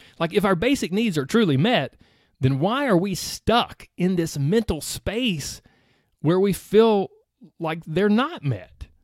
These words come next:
where we feel threatened, we feel emotionally threatened, and then that trickles into our body and we feel physiologically and physically threatened?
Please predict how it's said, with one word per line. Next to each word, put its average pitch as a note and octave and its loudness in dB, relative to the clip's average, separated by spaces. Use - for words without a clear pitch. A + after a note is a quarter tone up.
where F#3+ 6
we F#3+ 0
feel A#3+ 0
threatened, F3 -2
we D#3 0
feel B3+ -6
emotionally D#3+ 0
threatened, A2 -8
and A2 -8
then C#3 -4
that D#3+ -8
trickles G#3+ -2
into E3+ 0
our D#3+ 2
body F3+ -4
and C3 0
we C#3+ 0
feel E3+ -4
physiologically F3 -2
and B2+ -6
physically A#3+ -4
threatened? A2 -8